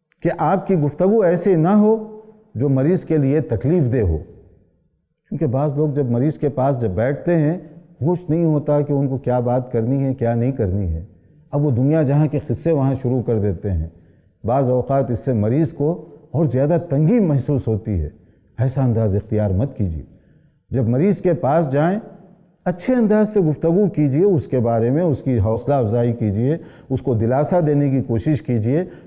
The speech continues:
ताकि उसके अंदर एक हिम्मत पैदा हो। और हिम्मत की वजह से आदमी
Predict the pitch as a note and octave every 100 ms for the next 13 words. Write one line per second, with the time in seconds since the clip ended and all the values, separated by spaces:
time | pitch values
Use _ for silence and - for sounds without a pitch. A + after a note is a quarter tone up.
0 | - C3 C3 D3+ C#3 - C3+ C3 E3 C3+
1 | F#2+ F3+ A3 G3+ - A#2+ G2 F2+ C#2+ -
2 | _ _ - _ _ _ _ _ _ _
3 | _ _ B2+ A#2 F2+ E3 G#3+ F#3 F#3 F#3
4 | C#3+ E3 F#3 F#3 C#3+ C#3+ D#3 F#3